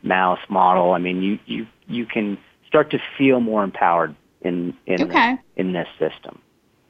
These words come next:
Speaker 2: Okay, good. And so you also, uh, the term emerging evidence, um, keeps coming up. What, what does that mean?
Speaker 1: Right. So for me, emerging evidence are data that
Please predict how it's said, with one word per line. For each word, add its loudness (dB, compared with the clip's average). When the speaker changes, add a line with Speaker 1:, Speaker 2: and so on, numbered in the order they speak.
Speaker 2:
Okay, 2
good. 4
And 4
so 6
you 6
also, 6
uh, 4
the -2
term 4
emerging 4
evidence, 2
um, 4
keeps 0
coming 0
up. -4
What, 4
what 4
does 2
that 2
mean? -4
Speaker 1:
Right. 6
So 6
for 2
me, 8
emerging 2
evidence 0
are 2
data 4
that 0